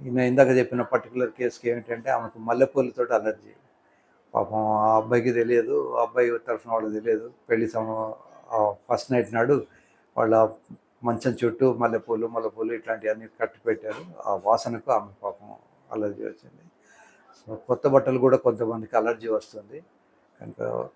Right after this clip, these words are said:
ఒకటి రెండు సార్లు వాడిన బట్టలే వేసుకోండి, మరీ కొత్త బట్టలు వేసుకోకండి. కొత్త బట్టల వల్ల కూడా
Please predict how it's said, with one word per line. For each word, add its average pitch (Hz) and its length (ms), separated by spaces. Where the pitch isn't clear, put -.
ఒకటి 120 240
రెండు 117 160
సార్లు 123 220
వాడిన 123 380
బట్టలే 117 400
వేసుకోండి, 110 580
మరీ 117 260
కొత్త - 300
బట్టలు 113 320
వేసుకోకండి. 107 680
కొత్త - 180
బట్టల 113 320
వల్ల 110 220
కూడా 110 540